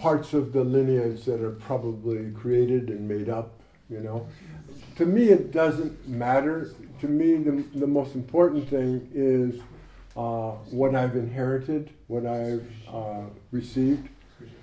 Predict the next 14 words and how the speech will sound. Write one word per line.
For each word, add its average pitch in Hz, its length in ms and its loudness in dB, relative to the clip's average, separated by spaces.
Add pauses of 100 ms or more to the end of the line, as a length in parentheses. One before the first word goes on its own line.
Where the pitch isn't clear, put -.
(300)
uh, 117 460 -2 (180)
from 120 300 -6 (580)
the 117 120 -2
lineage 135 540 2
and 120 200 -4
from 117 280 -6
my 117 140 -6
teacher. 123 380 -6
So - 240 -4 (200)
to 151 80 -4
me, 165 200 4
whether 135 360 4
it's 120 260 -2
a 107 120 -8